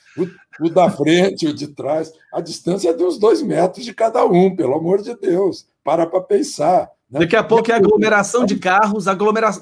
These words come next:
Speaker 2: passear, a Bolsonaro provoca aglomeração de caminhões.
Speaker 1: É, pois é,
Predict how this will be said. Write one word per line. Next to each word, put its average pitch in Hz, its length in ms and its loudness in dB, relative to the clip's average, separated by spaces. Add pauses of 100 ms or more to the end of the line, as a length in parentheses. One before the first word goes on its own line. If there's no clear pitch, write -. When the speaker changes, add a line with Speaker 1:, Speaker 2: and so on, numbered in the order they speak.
(100)
Speaker 2:
passear, 214 360 -2
a 170 140 -2
Bolsonaro 190 640 -4
provoca 190 400 -4
aglomeração 180 580 -4
de 202 100 -8
caminhões. 165 760 -6 (600)
Speaker 1:
É, 147 120 -8 (100)
pois 202 240 2
é, 165 240 2